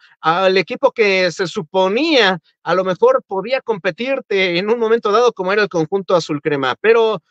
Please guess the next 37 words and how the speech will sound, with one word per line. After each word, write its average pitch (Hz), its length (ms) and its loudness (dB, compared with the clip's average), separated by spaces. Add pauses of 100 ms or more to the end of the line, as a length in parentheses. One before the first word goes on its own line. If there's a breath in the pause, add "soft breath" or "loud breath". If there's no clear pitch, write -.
(180)
bueno, 220 380 -2 (180)
Vane, 214 300 -2
también 220 260 2
lo 262 60 2
que 247 80 -2
me 220 80 0
llama 240 200 2
la 226 80 0
atención 196 500 -4
es, 214 300 -2 (340)
¿a 196 100 2
ti 269 140 -6
te - 80 0
agrada 262 400 4
este 226 200 2
nuevo 247 260 2
estilo 240 360 0
de 220 100 2
las 175 220 0
Amazonas? 202 600 0
Porque 196 580 2
a 180 100 0
mí 233 120 2
me 285 80 2
da 277 100 6
la 277 80 6
impresión, 233 420 -2
ahorita 214 280 0
tú 240 140 -10
te, 190 500 0
tú 220 100 0
me 240 100 0
darás 208 300 2
tu 196 300 -2
punto 220 260 0
de 196 100 0
vista, 175 400 -2